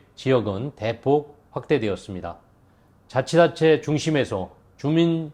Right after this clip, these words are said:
중심으로 전환된 실질적 지방분권, 그리고 새로운 지방자치 시대가 열린 것입니다. 전문성이 강화된 훌륭한 지방자치 인재를 길러내는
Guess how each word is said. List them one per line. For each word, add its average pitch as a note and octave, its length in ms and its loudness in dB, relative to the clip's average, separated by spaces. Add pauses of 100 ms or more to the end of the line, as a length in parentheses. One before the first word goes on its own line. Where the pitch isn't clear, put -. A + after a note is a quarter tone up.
(120)
중심으로 D3+ 560 0
전환된 A2+ 640 -4 (300)
실질적 F3 920 2 (320)
지방분권, B2+ 920 -2 (760)
그리고 A2+ 360 0
새로운 F3+ 440 4
지방자치 C3 600 0
시대가 B2 560 -4 (180)
열린 A#2 300 -2
것입니다. F#2 540 -8 (680)
전문성이 D#3+ 560 2
강화된 C3 560 0 (280)
훌륭한 F3+ 580 2
지방자치 C3 840 -4
인재를 D#3 460 2
길러내는 A#2+ 680 0